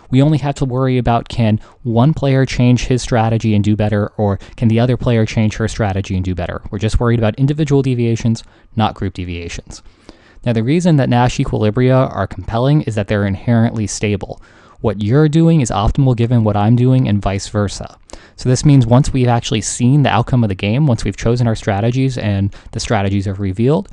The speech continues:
we don't have any regrets about what we've done. I'm happy what I've, with what I've done and you're happy with what you've done. We can't change our strategies in retrospect individually and do any better. So let's see this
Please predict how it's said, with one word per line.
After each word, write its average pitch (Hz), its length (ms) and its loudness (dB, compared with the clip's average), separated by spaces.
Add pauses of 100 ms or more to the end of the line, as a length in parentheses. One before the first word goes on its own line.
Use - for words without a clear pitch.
(300)
we 117 200 -2
don't 123 260 4
have 151 260 -2
any 147 140 4
regrets 120 460 -2
about 110 240 -2
what 104 160 -4
we've 98 160 -6
done. 82 280 -4
I'm 98 140 -6
happy 139 460 -4
what 143 180 0
I've, 123 220 2
with 135 320 -4
what 113 100 0
I've 117 220 0
done 143 160 4
and 107 120 2
you're 123 180 0
happy 117 300 -4
with 104 200 -2
what 104 240 -4
you've 107 160 -4
done. - 200 -8 (360)
We 113 80 -2
can't - 340 -4
change 156 400 2
our 160 80 2
strategies 135 600 0
in 123 100 2
retrospect 120 680 -4
individually 123 800 -2 (300)
and 110 180 -2
do 120 240 4
any 113 220 0
better. 95 320 -8 (960)
So - 140 -4
let's 120 140 -2
see 160 180 -2
this 151 280 0